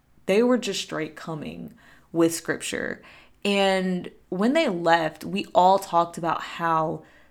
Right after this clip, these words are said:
them being there made us feel like we had to answer with Scripture. Um, it's just like in Matthew chapter four,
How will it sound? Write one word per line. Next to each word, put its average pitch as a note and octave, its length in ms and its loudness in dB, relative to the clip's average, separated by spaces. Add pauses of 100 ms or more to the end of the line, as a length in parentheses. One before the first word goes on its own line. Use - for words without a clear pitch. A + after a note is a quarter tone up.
(160)
them G#3+ 400 4
being F3+ 480 -2
there D3+ 540 -2 (280)
made F#3 400 4
us F3 220 2
feel F3+ 260 -2
like D#3+ 240 0
we F3 180 -2
had F3 200 0
to - 200 -10
answer F#3 300 -8
with - 160 -10
Scripture. - 560 -10 (380)
Um, D#3+ 360 -2
it's G#3 160 -2
just A#3+ 200 -4
like G3 280 0
in F3 200 -2
Matthew D#3+ 400 -2
chapter - 340 -6
four, D#3+ 580 2